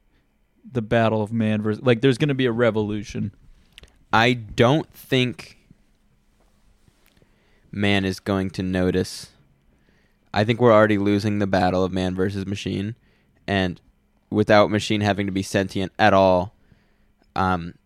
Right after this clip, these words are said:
Speaker 2: I'm not scared of A I being sentient. I'm scared of, it's just as powerful when it's not sentient, but it's designed to hijack your brain,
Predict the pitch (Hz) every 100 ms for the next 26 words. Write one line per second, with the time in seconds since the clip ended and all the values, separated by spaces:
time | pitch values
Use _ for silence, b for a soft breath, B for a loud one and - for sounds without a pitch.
0 | _ 117 151 - - 131 139 151 139 110
1 | - - 113 110 107 104 101 98 110 98
2 | - 95 87 - 104 104 - 120 120 120
3 | 104 110 107 98 - - _ _ _ _
4 | _ _ _ _ _ _ _ _ _ _
5 | _ _ _ _ - - 127 - 156 156
6 | 135 107 113 _ - 120 143 147 131 113
7 | 110 101 - 104 113 127 - 117 107 110
8 | 101 101 101 101 _ 113 110 101 107 117
9 | 113 95 95 117 _ _ _ - 117 107
10 | - 117 117 110 117 104 92 - - _
11 | _ _ _ - 107 98 95 101 104 110
12 | 92 120